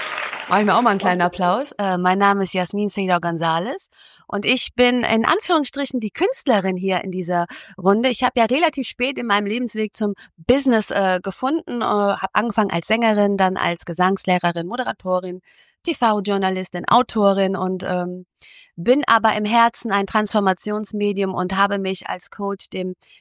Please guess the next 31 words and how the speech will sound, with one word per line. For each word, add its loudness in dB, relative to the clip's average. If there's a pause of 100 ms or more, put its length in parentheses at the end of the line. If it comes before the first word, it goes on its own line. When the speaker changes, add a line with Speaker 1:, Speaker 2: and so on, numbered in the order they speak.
Speaker 1:
ja, 2
der 4
energetischen -2
Sichtbarkeit, 0
äh, 0 (200)
verschrieben 4
und -6
möchte -2
Frauen 0
dabei 2
helfen, -2 (480)
all 4
die 2
Hürden, 0 (100)
die, -2 (300)
ja, 2
die 0
wir 2
so -2
wirklich -4
mitbekommen 0
haben 4
aus -2
unserem -2
eigenen -2
Leben, -6
aber 2
auch -4
aus -4
dem, -6
ähm, -8